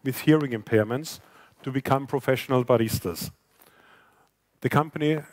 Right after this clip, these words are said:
presently employs twenty-five youngsters as part-time on the campus of the Caribbean Christian Center for the Deaf. And Descúbreme, Discover Me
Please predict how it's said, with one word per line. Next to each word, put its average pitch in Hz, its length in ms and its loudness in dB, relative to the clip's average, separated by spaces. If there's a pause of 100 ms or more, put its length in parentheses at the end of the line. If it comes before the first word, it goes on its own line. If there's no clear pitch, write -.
(160)
presently 135 480 2
employs 123 480 0
twenty-five 135 560 -2
youngsters 131 560 2
as 120 140 -6
part-time 127 680 2 (320)
on 127 120 -6
the 123 80 -2
campus 131 500 -2
of 127 140 -6
the 123 80 -4
Caribbean 127 520 -2
Christian - 380 -8
Center 120 460 -2
for 120 180 -4
the 117 100 0
Deaf. - 400 -10 (920)
And 131 120 0
Descúbreme, 139 800 2 (100)
Discover 135 500 0
Me 131 300 0